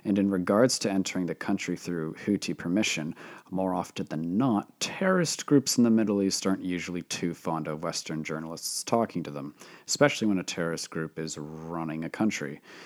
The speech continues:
This is much different from Syria, as Syria still has a relatively legitimate leader in power with somewhat legitimate institutions. So if journalists can't really get into the country, it's hard for the news to report about it. On top of that,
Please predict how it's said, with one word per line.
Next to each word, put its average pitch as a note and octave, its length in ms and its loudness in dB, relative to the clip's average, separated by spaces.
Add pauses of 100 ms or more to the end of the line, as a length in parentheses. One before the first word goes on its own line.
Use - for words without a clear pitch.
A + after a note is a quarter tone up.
(280)
This A#2 240 4
is A2 200 4
much A#2+ 280 2
different G#2+ 400 2
from F#2+ 300 0
Syria, F2 640 2
as F#2+ 180 -4
Syria G2 440 2
still F2+ 340 -2
has E2 200 -2
a E2 60 -6
relatively D#2+ 520 -6
legitimate D#2+ 540 -6
leader A#2 280 2
in A2+ 100 2
power A2+ 380 0
with G2+ 160 0
somewhat E2+ 420 -2
legitimate E2 480 -6
institutions. - 840 -2 (440)
So - 180 4
if G2+ 140 0
journalists C#3 480 6
can't B2 360 2
really G#2 340 4
get G2 340 0
into G2 240 0
the - 100 -6
country, - 580 -2 (300)
it's - 160 0
hard G#2+ 240 4
for - 80 -2
the G2+ 80 2
news F#2+ 300 2
to G#2 120 -2
report G#2 320 6
about C#2+ 280 -6
it. C#2+ 100 -14 (480)
On F#2+ 140 0
top C#3 300 6
of E2+ 120 -8
that, D2+ 260 -4